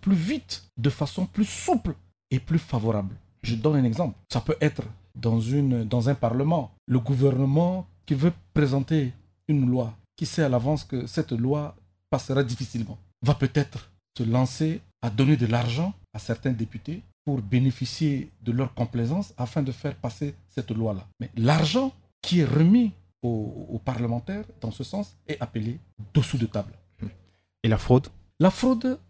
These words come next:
Speaker 1: c'est la falsification des données, c'est la falsification des factures, et cetera, et cetera.
Speaker 2: Et aussi l'extorsion.
Speaker 1: L'extorsion, c'est l'argent obtenu par la coercition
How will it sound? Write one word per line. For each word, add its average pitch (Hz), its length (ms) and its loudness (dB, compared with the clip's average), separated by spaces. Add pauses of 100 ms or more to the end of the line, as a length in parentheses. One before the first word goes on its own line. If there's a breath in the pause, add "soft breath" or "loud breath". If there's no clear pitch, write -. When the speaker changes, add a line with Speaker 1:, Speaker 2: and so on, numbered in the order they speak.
(100)
Speaker 1:
c'est 180 260 2
la 170 140 2
falsification 180 960 -2
des 143 140 2
données, 113 340 0 (340)
c'est 131 240 -2
la 123 100 -8
falsification 139 920 -6
des 127 100 -2
factures, 117 500 -6 (360)
et - 80 -8
cetera, 113 280 -6
et 107 60 -6
cetera. - 260 -20 (160)
Speaker 2:
Et 120 60 2
aussi 120 240 4
l'extorsion. 110 580 2 (140)
Speaker 1:
L'extorsion, 190 800 0
c'est 147 520 -2
l'argent 170 480 4
obtenu 170 520 0 (240)
par 131 240 2
la 113 400 -2 (240)
coercition 185 600 6